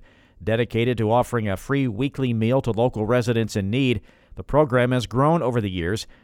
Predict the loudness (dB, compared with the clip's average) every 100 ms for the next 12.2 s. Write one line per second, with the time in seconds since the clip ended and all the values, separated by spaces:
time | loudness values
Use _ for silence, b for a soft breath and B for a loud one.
0 | b -6 0 0 0 0 2 2 0 -2
1 | -4 0 0 2 2 2 -4 -2 -2 -2
2 | 0 0 0 -2 -4 -2 2 0 0 -4
3 | -6 -8 b b b -14 -6 0 0 0
4 | -2 -2 -2 -2 -2 -2 -2 -4 -4 b
5 | b _ -6 -4 -2 0 0 -4 -4 -4
6 | -2 0 0 -2 -4 -6 -4 -4 -2 -2
7 | -2 -2 -2 -2 0 0 -2 -2 -2 -2
8 | 0 0 0 -2 -6 b b b -10 -6
9 | -4 -4 -4 -4 -4 -2 -4 -2 -2 -4
10 | -4 -2 -2 -2 -4 0 0 0 -4 -2
11 | 0 -2 -6 -4 -2 -2 -6 0 2 2
12 | 0